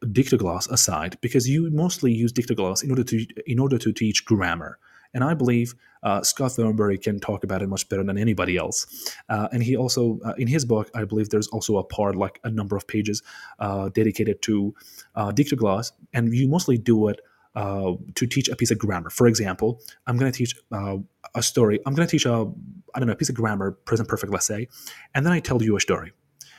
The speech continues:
And, and my students, uh, should be listening. And after listening to the story, the teacher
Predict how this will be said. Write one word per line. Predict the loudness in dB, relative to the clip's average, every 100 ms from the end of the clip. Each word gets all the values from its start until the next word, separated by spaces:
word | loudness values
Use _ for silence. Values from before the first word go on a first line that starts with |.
| -20 _ 0
And, | 2 4 0 -2 -6 0
and | 2 2 0 -6 -4
my | 0 0
students, | 2 2 2 -2 -6 -10 _ -8
uh, | -4 -4 -2
should | 0 2
be | 4
listening. | 6 4 2 -6 -18 _ _ _ _ _ _ _ _ _ 0
And | 4
after | 4 4 4
listening | 4 4 2 2
to |
the | 0 0
story, | -2 -2 -4 -6 -12 _ -20 -20 -14 -2
the | -2
teacher | 0 0 2 0 -4